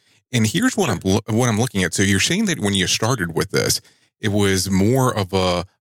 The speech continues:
Speaker 1: a church approach, and you were inside of a church, and this was kind of a church-driven project.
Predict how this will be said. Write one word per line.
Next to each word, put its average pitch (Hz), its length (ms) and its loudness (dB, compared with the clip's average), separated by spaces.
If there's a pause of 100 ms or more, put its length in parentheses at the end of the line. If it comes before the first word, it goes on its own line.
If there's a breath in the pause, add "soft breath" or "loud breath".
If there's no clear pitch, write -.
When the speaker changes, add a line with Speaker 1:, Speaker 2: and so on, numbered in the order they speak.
Speaker 1:
a 104 100 -4
church - 340 -2
approach, - 540 -4 (200 soft breath)
and 90 280 -2
you 85 80 0
were 87 100 4
inside 101 240 0
of 92 60 -2
a 82 40 -2
church, 98 220 -2
and 87 80 -6
this 90 80 0
was 92 80 -6
kind 98 140 -2
of 87 80 -2
a 78 60 -2
church-driven 90 520 -2
project. 90 520 -2